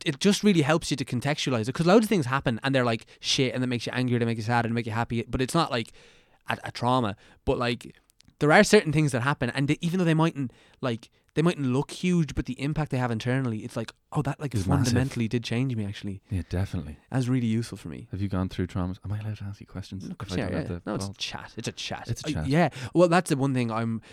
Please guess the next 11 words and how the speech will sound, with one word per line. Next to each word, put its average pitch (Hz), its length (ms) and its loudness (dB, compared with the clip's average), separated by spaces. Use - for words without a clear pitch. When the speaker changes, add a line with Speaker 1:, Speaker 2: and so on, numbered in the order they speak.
Speaker 1:
been 107 320 -2
realizing 110 640 -4
recently 113 380 -6
was, 98 220 -8
yeah, 110 180 0
I 101 60 -4
have, 113 400 -8
and 107 120 -12
I 101 140 -8
didn't - 240 -10
know. 104 440 -4